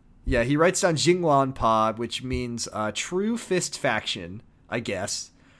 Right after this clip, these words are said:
or it's like true fist mafia, acco-, apparently.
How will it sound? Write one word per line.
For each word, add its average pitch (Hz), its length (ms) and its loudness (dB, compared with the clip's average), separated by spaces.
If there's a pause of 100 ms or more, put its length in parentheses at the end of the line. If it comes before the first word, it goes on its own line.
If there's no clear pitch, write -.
(300)
or 123 360 0
it's 143 360 -4 (200)
like 143 240 2
true 202 240 0
fist 160 300 0
mafia, 107 680 -4
acco-, 117 340 -4
apparently. 101 760 -6